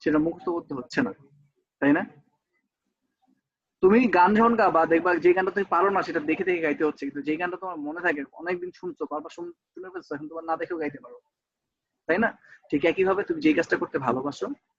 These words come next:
সেটা করতে তোমাদের মানে কোনো মানে খুব বেশি এফোর্ট দিতে হবে না কিন্তু। ঠিক একইভাবে আমি just বলতেছি তোমরা একটু চিন্তা করো যে নতুন একটা জিনিস শিখতেছি, just শুধু এইটুকু চিন্তা করে তুমি প্রোগ্রামিং ক্লাসটা করতে আসো, দেখবা খুব ভালো হবা,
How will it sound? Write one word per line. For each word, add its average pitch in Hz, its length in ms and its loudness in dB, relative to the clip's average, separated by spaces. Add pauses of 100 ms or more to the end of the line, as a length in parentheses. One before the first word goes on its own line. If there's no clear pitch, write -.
(160)
সেটা 147 280 2
করতে - 420 -4 (720)
তোমাদের 139 320 -2 (440)
মানে 127 220 -10 (360)
কোনো 165 180 2 (680)
মানে 135 200 0 (400)
খুব 208 140 4
বেশি 208 200 2
এফোর্ট 170 220 2
দিতে 151 200 2
হবে 127 180 0
না 107 100 -4
কিন্তু। 117 300 -10
ঠিক 165 180 4
একইভাবে 156 460 2 (380)
আমি 147 120 -8
just 151 200 -6
বলতেছি 175 300 -8
তোমরা 151 240 -8
একটু 170 160 -4
চিন্তা 190 320 0
করো 180 120 4
যে 156 100 4
নতুন 147 280 6
একটা 180 140 2
জিনিস 170 220 2
শিখতেছি, - 460 0 (580)
just 247 140 2
শুধু 220 140 -2
এইটুকু 214 320 2
চিন্তা 220 260 0
করে 208 120 -4
তুমি 196 160 -12
প্রোগ্রামিং 170 360 -12
ক্লাসটা 170 260 -2
করতে - 240 -2
আসো, - 240 -2 (480)
দেখবা 139 300 -2
খুব - 400 -14
ভালো 135 200 0
হবা, 131 200 -8